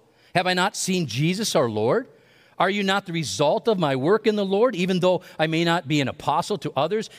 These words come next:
surely I am to you, for you are the seal of my apostleship in the Lord." Paul's obviously being criticized that he's not a true apostle and these kinds of things, so he's defending himself. "But you're, you're a representation of me being a,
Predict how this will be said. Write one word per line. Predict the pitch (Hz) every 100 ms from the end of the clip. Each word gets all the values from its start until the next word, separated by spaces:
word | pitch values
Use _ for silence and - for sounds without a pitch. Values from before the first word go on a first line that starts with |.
| -
surely | - 175 196 196 185
I | 143 151
am | 151 143
to | - 139
you, | 110 156 208 226 - -
for | 147
you | 131 139 185 202
are | 156
the | 123
seal | - - 170 175 185
of | 151
my | 117 110
apostleship | 95 - 143 - 185 - 180
in | 131
the | 117
Lord." | 120 143 151 - -
Paul's | - 180 151
obviously | 147 143 - 135
being | 123 107
criticized | - 131 120 117 113 113
that | 110
he's | 127
not | 123 123
a | 113
true | 135 117
apostle | 101 104 104 123 104
and | 107 - - -
these | 127 -
kinds | 139 113
of |
things, | 143 123
so | -
he's | 139 131
defending | 120 - 170 190
himself. | 127 139 110
"But | 143 -
you're, | 139 151 277 190 151 180 - - _ _
you're | 147 180 226
a |
representation | 190 214 190 190 160 208 277 - 196
of | 151
me | 156 190
being | 156 180 190
a, | 190 185